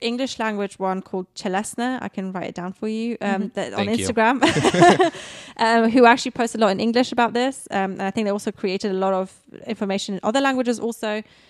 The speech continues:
Speaker 1: Um, and just following, you know, us, we also try to inform on our social media. We have Twitter, Instagram, and Facebook. Uh, and we do it in, we try to do it in three languages, but sometimes,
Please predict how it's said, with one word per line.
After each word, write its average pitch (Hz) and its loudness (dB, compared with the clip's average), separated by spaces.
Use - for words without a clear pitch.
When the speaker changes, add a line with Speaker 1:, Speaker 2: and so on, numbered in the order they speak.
Speaker 1:
Um, 190 -4
and 202 -6
just 214 -4
following, 220 0
you 233 -2
know, 202 2
us, 226 -2
we 214 -4
also 208 -4
try 226 -8
to 233 -8
inform 208 0
on 196 -2
our 196 -2
social 220 -4
media. 214 -4
We 185 -8
have 180 -10
Twitter, - -10
Instagram, 180 -8
and 180 -6
Facebook. 233 -6
Uh, 196 2
and 202 -2
we 214 0
do 202 2
it 196 2
in, 190 -4
we 196 -4
try 196 -4
to - -10
do 220 -2
it 214 0
in 214 -4
three 220 -4
languages, 208 -2
but - -10
sometimes, 180 -10